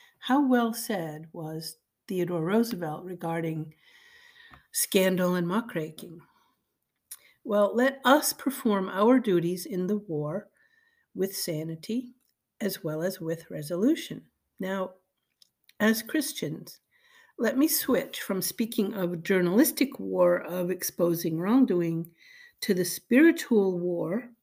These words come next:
of exposing error and heresy.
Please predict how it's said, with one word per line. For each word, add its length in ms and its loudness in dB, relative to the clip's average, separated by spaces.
of 120 -4
exposing 720 -2
error 440 0
and 140 -4
heresy. 640 0